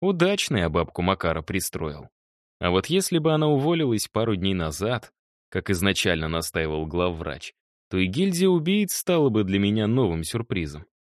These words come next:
как и возросшая цена на услуги мастера печатей. "Да больше нечего говорить. Все уже. План надо разрабатывать",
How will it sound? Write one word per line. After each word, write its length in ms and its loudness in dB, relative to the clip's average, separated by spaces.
как 180 -2
и 60 4
возросшая 760 2
цена 380 -2
на 160 0
услуги 400 -2
мастера 480 -2
печатей. 600 -6
"Да 160 2
больше 320 2
нечего 460 4
говорить. 560 0
Все 320 4
уже. 340 -2
План 400 4
надо 240 4
разрабатывать", 840 2